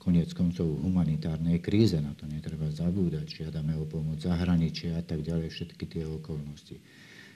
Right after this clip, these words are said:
Cieľ vlády bol odľahčiť nemocnice. Odľahčiť nemocnice dokážete znížením mobility.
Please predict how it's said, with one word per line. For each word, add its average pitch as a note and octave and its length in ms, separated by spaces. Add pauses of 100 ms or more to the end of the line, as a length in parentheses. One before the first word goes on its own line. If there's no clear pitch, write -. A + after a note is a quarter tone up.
Cieľ A2 240
vlády F2+ 320
bol F2+ 240
odľahčiť F2 520 (120)
nemocnice. D2+ 640 (480)
Odľahčiť G#2+ 640
nemocnice F#2 720
dokážete E2+ 720
znížením E2+ 800
mobility. D2+ 560